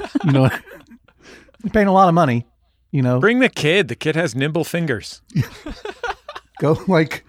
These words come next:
Speaker 1: it would be incredible. Like, if you, you know, it would be so, you would be the king of the Baja Club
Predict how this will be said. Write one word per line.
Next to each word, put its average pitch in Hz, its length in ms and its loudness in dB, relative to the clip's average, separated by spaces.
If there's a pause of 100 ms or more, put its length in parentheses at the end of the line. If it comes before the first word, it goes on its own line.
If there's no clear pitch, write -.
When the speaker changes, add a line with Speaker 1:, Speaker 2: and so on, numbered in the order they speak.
(220)
Speaker 1:
it 175 40 4
would 180 80 4
be 220 100 2
incredible. 208 540 0 (200)
Like, 151 200 -2
if 131 120 -2
you, 240 260 0 (140)
you 117 60 -4
know, 120 200 -8 (160)
it - 40 -4
would 131 100 -2
be 120 100 -4
so, - 300 -2
you 165 160 0
would 202 100 2
be 170 80 0
the 123 100 0
king 175 380 0
of 143 80 0
the 123 80 -2
Baja 113 400 2
Club 78 440 -10